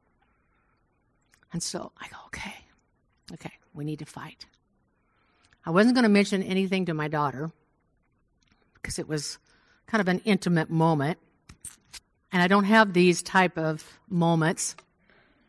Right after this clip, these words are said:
very often, so they're very special and they're very private. But we got out of church,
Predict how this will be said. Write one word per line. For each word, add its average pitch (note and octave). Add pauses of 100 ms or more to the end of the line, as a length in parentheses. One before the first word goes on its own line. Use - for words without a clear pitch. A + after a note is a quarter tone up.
(360)
very E3+
often, E3
so E3
they're D#3
very F#3+
special E3
and E3
they're E3
very F3+
private. G3 (760)
But F3+
we F3
got F#3
out G3
of G#3
church, -